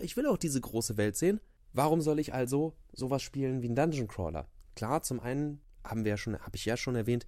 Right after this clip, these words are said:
ist es das Technische. Zum Zweiten ist es aber auch, dass es im Endeffekt ein ganz ähnlicher Faktor ist. Wie man von Raum zu Raum diese Welt langsam erforscht, das ist im Grunde fast das Gleiche, wie wenn ich das erste Mal, äh, Elder Scrolls spiele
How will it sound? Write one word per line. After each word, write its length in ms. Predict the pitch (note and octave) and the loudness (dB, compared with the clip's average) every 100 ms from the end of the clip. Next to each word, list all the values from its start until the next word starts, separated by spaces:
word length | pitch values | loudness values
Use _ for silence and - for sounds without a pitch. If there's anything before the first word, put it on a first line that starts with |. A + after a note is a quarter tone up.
| - | -4
ist 140 | A2 | -2
es 100 | G#2+ | 0
das 120 | G2+ - | -2 -6
Technische. 460 | A2+ C#3 D#3 G#3 - | -8 -6 -4 -4 -8
Zum 180 | - A2+ | -6 -4
Zweiten 320 | - B2 - | 2 2 2
ist 120 | D#3 | -2
es 100 | C#3 | -2
aber 240 | C3+ B2 - | -2 -2 0
auch, 240 | D3 - - - - - - | 0 -2 -12 -14 -18 -20 -2
dass 220 | B2+ - | 0 2
es 100 | B2 | 0
im 80 | B2 | 0
Endeffekt 480 | C#3 F#3 - C3 - | 0 2 0 -2 -2
ein 100 | G#2 | 0
ganz 280 | B2+ F3 C#3 | 0 0 2
ähnlicher 380 | E3 F3 D3+ | 2 2 0
Faktor 480 | C3 F#3+ - G2+ - | -2 -4 -4 -2 -2
ist. 220 | - - - - - _ - - | -4 -8 -10 -20 -20 _ -20 -6
Wie 140 | G#2+ C#3+ | 2 4
man 260 | D3+ D3+ - | 4 2 -2
von 240 | - B2+ | 0 2
Raum 320 | G#2 B2+ A3 | 4 6 4
zu 140 | - C#3+ | 2 -2
Raum 340 | B2+ F3 F#3 | 0 2 2
diese 300 | C3+ A#2+ A#2 | 0 2 4
Welt 320 | A#2 D#3+ E3+ | 4 2 2
langsam 440 | G#2+ C3+ D3+ C#3 B2 | -2 0 0 0 0
erforscht, 600 | G#2 - F3 D3 - G#2+ | -2 -2 -2 -2 -4 -6
das 140 | G2+ | -6
ist 280 | - - - | -6 -8 -4
im 140 | B2 | -4
Grunde 640 | G2 G2 C3+ G3+ F#3+ G3 G#3 - - - | 0 2 2 2 2 0 -4 -18 -20 -20
fast 600 | - - B2+ F3 - - | -18 -2 0 0 0 0
das 220 | C#3+ - | -2 0
Gleiche, 580 | F#2 F#2+ D3 - F#3 G#3+ - - - | -2 0 -2 0 -4 -4 -12 -20 -6
wie 100 | A2 | 0
wenn 140 | A2+ C#3+ | 0 0
ich 80 | |
das 120 | C#3+ C#3 | -2 -4
erste 360 | G2+ A2+ - | -4 -4 -2
Mal, 400 | B2 A2 A#2 A#2+ | -2 0 0 0
äh, 300 | - A#2 A2 | 0 -2 -2
Elder 160 | C3 C#3 | 0 0
Scrolls 360 | - G2+ F#2 - | 0 0 0 -2
spiele 440 | - G#2 G#2+ E3 | -4 -2 0 -2